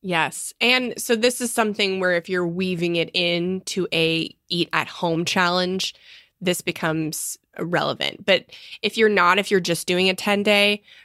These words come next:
then do all meals for all ten days. So you have to figure out how you want to run the challenge. That's on this list too. And then it says plan your first week of meals. But I would say even if you're doing this longer, plan out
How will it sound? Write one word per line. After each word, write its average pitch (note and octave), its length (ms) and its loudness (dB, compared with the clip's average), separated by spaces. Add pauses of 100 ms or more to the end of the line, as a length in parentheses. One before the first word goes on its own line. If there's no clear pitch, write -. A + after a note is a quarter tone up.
(100)
then G3+ 240 2
do A3+ 460 4 (320)
all F#3 320 8
meals F3+ 760 2 (100)
for F#3+ 420 2 (100)
all D#3 520 2 (200)
ten E3 340 -4
days. - 560 -6 (380)
So - 180 -2
you F3 100 2
have F#3 100 0
to G#3 100 -2
figure G#3 260 2
out F#3 160 4
how A#3 140 4
you C4+ 160 4
want C#4 120 6
to C4+ 40 4
run A3 240 4
the A3 60 2
challenge. G3+ 500 2
That's F#3 220 -2
on F#3+ 120 0
this F#3 160 -4
list - 240 -4
too. F3+ 300 0
And F3+ 180 -2
then E3+ 320 0 (400)
it - 80 -12
says F#3+ 140 -2
plan A3 300 2
your F#3+ 120 2
first F3 420 -4
week G#3 180 0
of A3+ 120 2
meals. A#3+ 300 2
But G#3 140 -2
I B3+ 80 4
would F4 100 2
say A3 340 0
even G3 320 0
if G#3 140 -2
you're F#3+ 120 2
doing F3+ 360 -2
this G3 180 -6
longer, E3+ 680 0 (580)
plan C4+ 440 2
out C#4 320 2